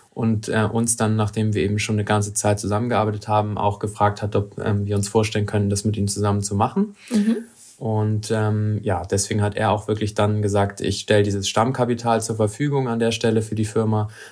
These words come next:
Speaker 1: ähm, und das Ganze, ähm, so, dass ich, ja, auch praktisch ja nichts davon habe, denn es ist eben eine gemeinnützige G M B H, wo man keine Gewinne entnehmen darf.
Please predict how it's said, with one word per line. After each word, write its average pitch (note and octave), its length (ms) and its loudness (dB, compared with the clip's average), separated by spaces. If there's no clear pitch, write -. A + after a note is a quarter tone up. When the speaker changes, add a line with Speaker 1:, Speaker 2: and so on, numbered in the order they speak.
Speaker 1:
ähm, G#2 280 0
und G#2+ 220 0
das G#2 160 0
Ganze, G#2+ 500 0
ähm, G2 420 0
so, G#2+ 220 2
dass G2+ 160 2
ich, - 260 -2
ja, G2 520 -2
auch G#2 160 2
praktisch G#2 320 -2
ja G2+ 60 -4
nichts G#2+ 200 0
davon G#2 280 -2
habe, G#2 240 0
denn G2+ 160 -2
es G2 140 -2
ist G2+ 120 -4
eben F#2+ 180 0
eine G2+ 120 2
gemeinnützige G2 680 0
G F#2+ 120 -2
M F#2 100 -2
B F#2 140 -2
H, G#2+ 280 0
wo A2 80 0
man G2+ 120 2
keine G2+ 260 0
Gewinne G2 360 0
entnehmen F#2 360 -2
darf. F2+ 300 -6